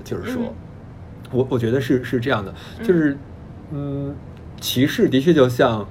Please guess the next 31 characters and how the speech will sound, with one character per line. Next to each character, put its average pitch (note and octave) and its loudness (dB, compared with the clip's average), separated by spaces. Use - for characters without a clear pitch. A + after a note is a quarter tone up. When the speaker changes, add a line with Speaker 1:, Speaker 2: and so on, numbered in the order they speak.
Speaker 1:
科 G3+ 12
科 G3 12
刚 F#3+ 12
才 D3 10
说 D#3+ 8
到 E3+ 12
的， B2+ 10
是 - 2
一 G3+ 10
个 G#3 12
很 C#3 8
大 F3 12
的 E3 12
问 E3+ 8
题， C3 6
就 E3+ 10
是 E3 10
说 F3 12
为 G3+ 12
什 G3+ 8
么 C3 6
我 B2+ 8
们 A#2+ 0
好 A#2+ 2
像 A2 0
说 C#3+ 2
到 C#3+ 8
艾 C#3 4
滋 B2+ -2
病 B2 -2
就 A2+ 4